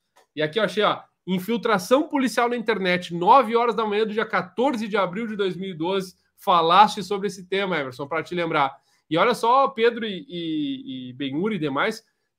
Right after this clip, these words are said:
tinha outras pessoas que a gente conhece estavam aí também, né? Por exemplo, o Wagner Elias pa-, palestrou lá, no, o título era Você Confia nas Aplicações Desenvolvidas para Sistemas Operacionais Mobile?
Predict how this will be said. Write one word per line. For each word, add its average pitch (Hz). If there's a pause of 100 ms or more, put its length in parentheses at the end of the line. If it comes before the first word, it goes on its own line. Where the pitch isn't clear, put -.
(120)
tinha 175
outras 220
pessoas 208
que -
a 180
gente 180
conhece 175
estavam 156
aí 156
também, 151
né? 190 (340)
Por 185
exemplo, 180
o -
Wagner 170
Elias 196 (160)
pa-, 143
palestrou 151
lá, 165 (200)
no, 156
o 151
título 180
era 160
Você 151
Confia 202
nas 190
Aplicações 180
Desenvolvidas 165
para 147
Sistemas 160
Operacionais 151
Mobile? 131